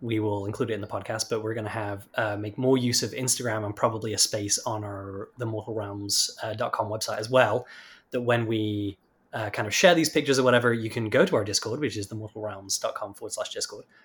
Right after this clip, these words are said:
uh, or you can just go to The Mortal Realms if it's been a while and you're listening to us in the future, which, hello, I hope twenty twenty-three is going okay,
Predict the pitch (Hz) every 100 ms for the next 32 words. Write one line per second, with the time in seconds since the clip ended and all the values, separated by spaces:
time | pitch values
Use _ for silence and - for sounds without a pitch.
0 | _ _ 131 123 - 190 170 156 156 151
1 | 139 139 143 143 135 139 135 135 - -
2 | 123 - 175 139 104 101 156 131 113 110
3 | - 113 - 113 107 110 101 127 123 107
4 | 123 113 - - _ - 131 117 113 113
5 | 131 135 117 110 113 107 110 107 110 107
6 | 104 101 107 107